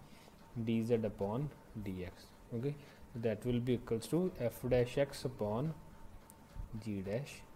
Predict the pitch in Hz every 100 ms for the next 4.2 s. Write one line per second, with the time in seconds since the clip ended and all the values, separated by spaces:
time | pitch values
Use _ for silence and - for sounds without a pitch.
0 | - - - - - - - - - -
1 | - - - - 107 151 147 - - -
2 | - - - 123 120 135 127 - 135 127
3 | 135 131 123 135 143 135 139 139 131 127
4 | 123 127